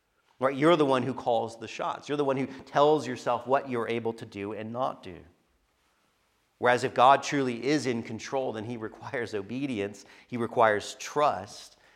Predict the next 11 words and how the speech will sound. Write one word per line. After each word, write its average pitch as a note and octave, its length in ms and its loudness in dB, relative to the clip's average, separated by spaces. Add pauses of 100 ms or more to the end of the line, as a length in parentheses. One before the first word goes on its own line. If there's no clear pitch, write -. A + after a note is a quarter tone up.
(220)
and B2+ 80 -4
in C3+ 120 -2
the A2+ 60 -4
face D#3+ 340 0
of A#2 60 -4
that, G#2 180 -2
he B2+ 80 -10
can't C#3 260 -6
actually A#2 400 -8
be A#2 200 -10
seen. B2+ 540 -8